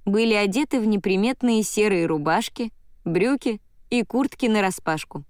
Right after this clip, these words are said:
Необычный цвет глаз Изара скрывался под козырьком бейсболки. «Подслушивали?» — прищурилась я. «Да», —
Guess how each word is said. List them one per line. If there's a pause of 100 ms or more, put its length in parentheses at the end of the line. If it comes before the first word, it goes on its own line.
(760)
Необычный
цвет
глаз
Изара (260)
скрывался
под
козырьком
бейсболки. (1200)
«Подслушивали?» — (340)
прищурилась
я. (680)
«Да», —